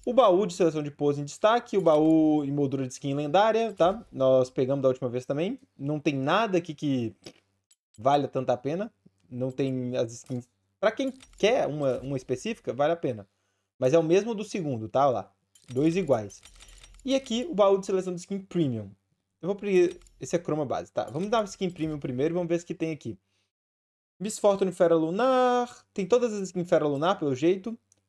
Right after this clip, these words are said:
Trindamed Combatente. Ahn, Garen Reino dos Combatentes. Tá, são as... Não sei por que que chama skin premium. Não sei o que tem tão de premium aqui. As,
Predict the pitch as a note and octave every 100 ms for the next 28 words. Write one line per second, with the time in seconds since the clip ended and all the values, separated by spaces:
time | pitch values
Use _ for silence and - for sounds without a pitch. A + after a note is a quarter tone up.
0 | _ - F3 E3 D3+ D3+ C#3 - D3 C3
1 | B2+ F#3+ G#3 G#3+ - G#3 G#3 G#3 G#3 -
2 | _ _ _ _ _ _ _ _ _ -
3 | D3 D3+ D3+ D3 D3 C#3+ A2 D3 F3 E3+
4 | C3 D3+ C3+ - B2 A#2+ - E3+ G3+ G#3+
5 | G3 - G#3 G#3 G#3 - - - - -
6 | - - - _ _ _ C#3 B2 A#2+ G#2
7 | G2 _ _ - C#3 C3+ - - - _
8 | _ _ _ _ _ _ _ _ C#4 B3
9 | G3 G#3+ G3 G3 - F#3+ F#3 F3+ F3 D#3
10 | - F3 - A#2+ E3 F3 A2 _ _ _
11 | _ _ _ _ _ _ _ _ - C#3+
12 | - E3+ E3+ - D#3 - D3+ D#3+ C#3+ C#3
13 | C#3 B2+ - F3 - C#3+ C#3 C3 - -
14 | B2+